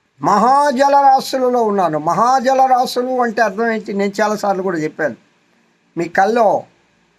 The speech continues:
ఓ సముద్రం ఉప్పొంగినట్టు, ఏమండి, ఒక జలరాశులు నీ చుట్టూ ఉన్నట్టు, నువ్వు నీళ్ళల్లో పడి కొట్టుకోబోతున్నట్టు,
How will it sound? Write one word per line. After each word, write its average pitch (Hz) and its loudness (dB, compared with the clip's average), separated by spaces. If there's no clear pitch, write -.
ఓ 160 -4
సముద్రం 214 -2
ఉప్పొంగినట్టు, 202 -2
ఏమండి, 202 -4
ఒక 175 0
జలరాశులు 226 0
నీ 202 0
చుట్టూ 208 -4
ఉన్నట్టు, 202 0
నువ్వు 180 0
నీళ్ళల్లో 214 0
పడి 202 0
కొట్టుకోబోతున్నట్టు, 185 -4